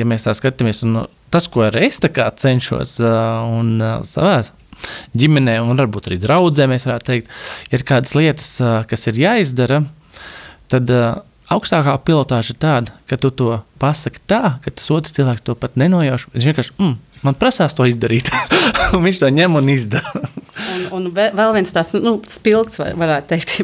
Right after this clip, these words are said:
Speaker 2: <laughs> piemērs mums tik-, tikko bija, kad, ā, ā, es,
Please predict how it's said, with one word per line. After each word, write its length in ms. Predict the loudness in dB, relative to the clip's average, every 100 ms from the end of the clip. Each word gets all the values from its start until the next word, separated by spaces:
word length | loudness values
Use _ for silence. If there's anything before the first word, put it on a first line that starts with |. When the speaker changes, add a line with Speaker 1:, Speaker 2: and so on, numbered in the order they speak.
| -8
Speaker 2:
<laughs> 240 | _ -10
piemērs 380 | -2 0 0 -2
mums 100 | -6 -6
tik-, 100 | -6 -6
tikko 260 | -2 -2 0
bija, 220 | 0 -2
kad, 240 | -2 -6 -4
ā, 140 | -2 -4 -8 -16 -16 -14 -14 -10
ā, 120 | -4 -4 -2 -4 -2
es, 200 | -2